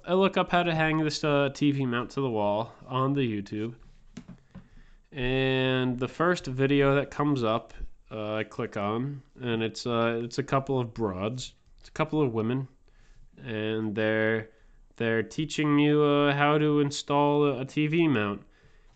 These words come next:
And, like, I'm just, I'm watching this video, and I'm just getting fucking frustrated, you know? Maybe I'm just old school, but there's something about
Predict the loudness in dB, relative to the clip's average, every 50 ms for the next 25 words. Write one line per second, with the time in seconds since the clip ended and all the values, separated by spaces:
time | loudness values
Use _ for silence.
0 | _ -14 -6 -2 0 0 2 2 2 0 0 0 0 2 2 2 2 0 -4 -6
1 | -4 -2 0 2 4 6 6 6 6 4 2 2 2 2 2 2 4 4 4 4
2 | 4 2 0 0 -2 -2 -4 -4 -2 0 2 2 2 0 -2 -6 _ _ _ -2
3 | 0 0 0 2 0 -2 -2 -2 -4 -8 -10 -6 -4 -2 -2 -2 -4 -6 -6 -6
4 | -4 -4 -4 -4 -4 -6 -6 -10 -20 -20 -20 _ _ _ _ -20 -20 -20 _ _
5 | -6 -2 0 2 4 4 2 2 -2 -8 -14 -20 -20 -20 -20 -20 -20 -20 -20 -20
6 | -20 -20 _ _ _ _ _ _ _ _ _ _ _ _ _ _ -4 -2 0 2
7 | 2 2 2 2 2 2 2 6 8 8 10 10 10 8 6 0 -6 -4 -4 -2
8 | 0 -2 -2 -2 -2 -4 -4 -4 -6 -4 -2 0 0 0 0 0 0 0 0 2
9 | 2 2 2 2 2 0 -2 -8